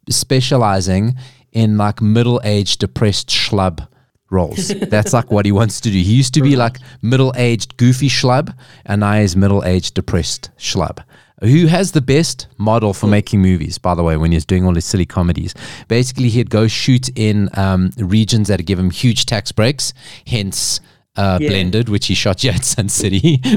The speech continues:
Speaker 1: but he's done Caribbean. He, like,
Speaker 2: Oh,
Speaker 1: shoots
Speaker 2: that was
Speaker 1: Oh,
Speaker 2: awful.
Speaker 1: that
Speaker 2: That
Speaker 1: was
Speaker 2: was an awful, awful film.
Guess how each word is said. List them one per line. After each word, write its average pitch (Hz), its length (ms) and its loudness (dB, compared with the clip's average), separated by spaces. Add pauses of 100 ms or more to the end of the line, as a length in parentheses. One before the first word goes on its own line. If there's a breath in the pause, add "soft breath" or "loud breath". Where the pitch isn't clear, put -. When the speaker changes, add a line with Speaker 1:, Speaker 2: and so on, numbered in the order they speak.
Speaker 1:
but 127 140 0
he's 117 140 -4
done 107 200 -2
Caribbean. 101 800 0
He, 101 80 0
like, 101 160 -2
Speaker 2:
Oh, - 80 -2
Speaker 1:
shoots - 140 0
Speaker 2:
that 196 100 -4
was 196 160 -6 (260)
Speaker 1:
Oh, 220 80 2
Speaker 2:
awful. 151 360 -2
Speaker 1:
that - 80 0
Speaker 2:
That 156 40 4
Speaker 1:
was 151 160 2
Speaker 2:
was 143 80 -10
an - 140 -20
awful, 226 460 -2
awful 226 320 0
film. 196 420 -2